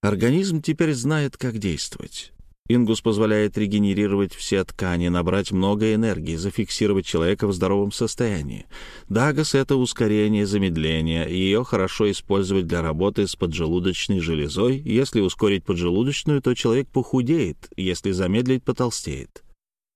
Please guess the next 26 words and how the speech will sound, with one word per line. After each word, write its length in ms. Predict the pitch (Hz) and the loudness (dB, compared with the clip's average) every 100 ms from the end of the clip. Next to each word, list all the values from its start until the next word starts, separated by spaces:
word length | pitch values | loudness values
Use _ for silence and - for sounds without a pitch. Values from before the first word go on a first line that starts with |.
| _ _ _ _ _ _ _ _ _ | _ _ _ _ _ _ _ _ _
Всё 180 | - 170 | 0 0
зависит 480 | 160 175 170 165 160 | 2 2 2 0 0
от 100 | - | 0
того, 240 | 151 156 | 2 2
насколько 460 | 143 131 156 135 131 | 2 2 0 2 2
вы 120 | 123 | 2
можете 400 | 120 117 110 110 | 4 2 2 0
разогнать 500 | 101 98 98 98 90 | 2 0 0 0 0
орган. 420 | 98 78 60 50 _ _ _ _ _ _ _ _ _ _ _ | -2 -2 -10 -12 _ _ _ _ _ _ _ _ _ _ _
Но 260 | - 104 101 | 2 4 4
похудение 680 | 98 104 107 87 87 95 127 | 2 2 2 2 2 2 2
завязано 600 | 110 78 73 80 85 87 - | 0 -2 -2 -2 0 0 0
и 80 | |
на 140 | 101 92 | 0 0
другие 420 | 92 90 117 135 | 0 0 0 -2
зоны, 460 | 78 73 67 55 - _ - | -2 -6 -6 -10 -14 _ -8
пищеварительную 880 | 87 - 76 76 113 - 120 117 113 | -6 -2 -2 0 0 0 2 2 4
и 20 | |
нервную 420 | 107 107 110 113 | 4 2 2 0
систему, 540 | 107 120 - 90 78 82 | 0 -4 -4 -4 -2 -2
поэтому 420 | 95 101 107 107 | 0 2 2 0
параллельно 540 | 117 110 131 170 101 | 0 2 2 2 2
надо 280 | 98 120 110 | 2 2 2
работать 440 | 107 92 147 127 | 0 2 0 0
с 120 | - - | -4 -2
ними. 320 | 131 67 | -2 -2